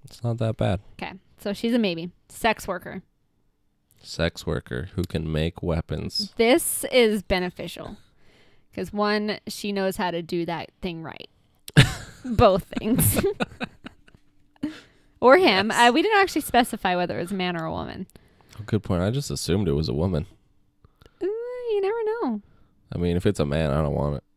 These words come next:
Speaker 1: it. <laughs>
Speaker 2: He knows how to make weapons, though, if it is a man.
Speaker 1: Yes, the Marine could probably put something together. Uh,
Speaker 2: That's
Speaker 1: we can
Speaker 2: true.
Speaker 1: figure out how to make a bow, and a, s-, a spear is easy.
Speaker 2: Okay. What about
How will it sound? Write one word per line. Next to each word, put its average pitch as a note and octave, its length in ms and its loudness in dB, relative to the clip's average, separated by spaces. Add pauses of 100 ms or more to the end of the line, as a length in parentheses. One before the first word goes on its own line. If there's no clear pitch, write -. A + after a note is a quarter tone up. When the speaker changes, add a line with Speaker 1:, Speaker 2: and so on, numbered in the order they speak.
(120)
Speaker 1:
it. - 120 2
<laughs> - 0 - (1120)
Speaker 2:
He A3+ 260 2
knows A3 260 2
how B3 80 0
to A#3+ 60 2
make G#3 160 0
weapons, F3 580 -6
though, - 460 -10
if F#3+ 220 -6
it F3 60 -6
is F3+ 140 0
a E3 40 -4
man. - 340 -8 (380)
Speaker 1:
Yes, - 300 -8
the F#2+ 120 -2
Marine E2+ 340 0
could - 160 -10 (200)
probably D2 320 0
put - 260 -6
something - 240 -6
together. E2+ 400 0 (1600)
Uh, - 100 -8
Speaker 2:
That's - 160 -6
Speaker 1:
we A#2+ 80 -2
can C3+ 140 -2
Speaker 2:
true. - 120 -8
Speaker 1:
figure D2+ 240 2
out D2+ 80 0
how G2 100 0
to - 80 -4
make C#2+ 220 -2
a C#2+ 60 -2
bow, C#2 260 -4
and D2 120 -2
a, - 20 -2
s-, - 220 -10
a E2 80 -2
spear F2+ 300 -2
is D#2 140 -2
easy. D#2+ 320 -2 (220)
Speaker 2:
Okay. A3 240 -6 (1080)
What A#3 140 -6
about G3 160 -6